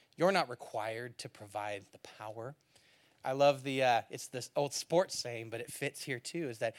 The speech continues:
the greatest ability you have is your availability, right? It's not her ability. It's her availability. It's her willingness to be used by God.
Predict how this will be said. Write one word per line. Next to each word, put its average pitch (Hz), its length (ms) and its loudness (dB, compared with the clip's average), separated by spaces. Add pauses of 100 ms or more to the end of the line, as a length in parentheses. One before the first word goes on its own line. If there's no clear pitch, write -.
(100)
the 139 100 -4
greatest 143 420 2
ability 127 480 -4
you 113 140 -10
have 113 260 -6
is 107 120 -10
your 107 140 -12
availability, 101 880 -10 (1040)
right? 113 260 -4 (420)
It's 156 140 -10
not 147 160 -2
her 117 180 -6
ability. 101 600 -12 (720)
It's - 140 -12
her 147 140 -8
availability. 123 800 -14 (1160)
It's 160 120 -6
her 151 120 0
willingness 135 600 -2
to 127 100 -8
be 117 120 -8
used 127 760 -8
by 107 180 -8
God. 107 460 -14